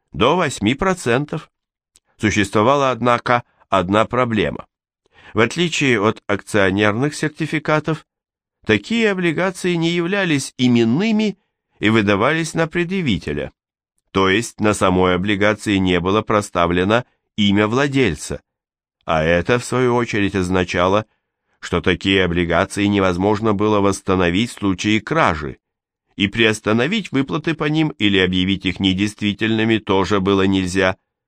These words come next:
С тем же успехом можно было потерять сто-долларовую бумажку или купюру в сто тысяч. Когда-то существовали и такие.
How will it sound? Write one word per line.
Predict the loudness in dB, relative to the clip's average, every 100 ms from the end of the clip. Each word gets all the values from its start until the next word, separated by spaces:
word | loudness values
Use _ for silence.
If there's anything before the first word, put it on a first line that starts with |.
| _ _ -16
С | -2
тем | 0 2
же | 2
успехом | 0 0 -2 0 0
можно | 2 0 0
было | 2 0
потерять | 0 -4 0 0 -2
сто-долларовую | -2 0 2 0 0 0 2 0 0
бумажку | 0 0 0 -2 -6 -6 _ -2
или | 0 0
купюру | 0 -2 -2 0 2 0
в | -2
сто | -2 -2
тысяч. | 0 -4 -2 -6 -6 -12 _ _ _ _ _
Когда-то | -2 0 0 -2 -4
существовали | -4 -4 -4 -2 0 2 2
и | -2
такие. | -2 -4 -6 -14 -14